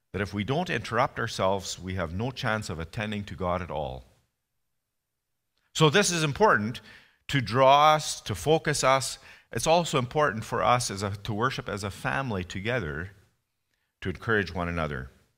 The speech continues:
So as we worship God, he nourishes in us the character of worshipers.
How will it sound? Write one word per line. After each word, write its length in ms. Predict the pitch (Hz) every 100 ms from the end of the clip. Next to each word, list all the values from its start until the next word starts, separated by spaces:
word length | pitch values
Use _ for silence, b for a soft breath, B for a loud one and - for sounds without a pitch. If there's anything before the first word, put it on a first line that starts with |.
| _ _ _ _ _ _ _ _ _ _ _ _ _ _ _ _ _ _
So 80 | 139
as 180 | 160 147
we 120 | 151
worship 360 | 143 175 165 127
God, 280 | 143 143
he 360 | 127 131 113 110 -
nourishes 640 | 95 131 165 160 - 131 117
in 120 | 107
us 300 | 87 127 -
the 120 | 104
character 600 | - - 156 151 - 117
of 120 | 107
worshipers. 920 | 95 101 - 85 - 87 67 67 -